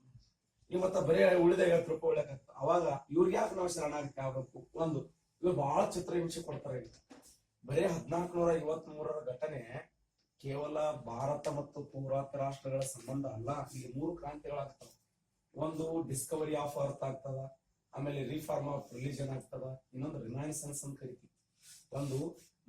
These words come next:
ಮತ ಸುಧಾರಣೆ ಆಗ್ತದೆ, ಮತ ಸುಧಾರಣೆ, ಆಮೇಲೆ ಭೌಗೋಳಿಕ ಅನ್ವೇಷಣೆ,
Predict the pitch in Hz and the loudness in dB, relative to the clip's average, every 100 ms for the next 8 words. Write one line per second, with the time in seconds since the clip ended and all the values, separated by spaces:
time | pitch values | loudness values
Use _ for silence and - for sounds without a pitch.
0 | 123 135 170 170 165 160 156 156 - - | -10 0 2 2 2 2 2 -2 -4 -8
1 | 113 - _ _ 131 131 151 - 131 135 | -12 -16 _ _ -10 -8 -6 -6 -4 -2
2 | 131 135 160 - _ _ _ - 131 135 | -2 -4 -6 -10 _ _ _ -6 -2 -2
3 | 131 123 127 143 165 170 160 151 147 135 | -2 -2 -2 2 4 2 2 0 -2 -4
4 | 131 135 170 | -4 -6 -6